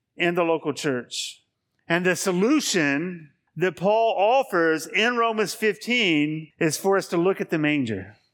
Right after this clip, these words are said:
for us to look at the manger, to be reminded of the incarnation, so that, that we then, so that we then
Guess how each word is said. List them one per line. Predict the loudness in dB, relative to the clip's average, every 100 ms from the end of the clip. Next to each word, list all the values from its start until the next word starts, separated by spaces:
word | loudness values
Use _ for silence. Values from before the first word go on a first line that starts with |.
| _
for | -2 2
us | 2 0
to | 0
look | 2 2
at | 2 0 -2
the | -2
manger, | 0 0 0 -2
to | -2 0
be | 0
reminded | 0 0 2 2 0 -2 -4
of | 0
the | 0
incarnation, | 0 2 2 2 0 0 0
so | 2 2
that, | 4 2 0
that | -2
we | 0 0 0 -2
then, | 0 2 0 0
so | 0 0
that | 0
we | -2 -4
then | 0 2 2 0 -4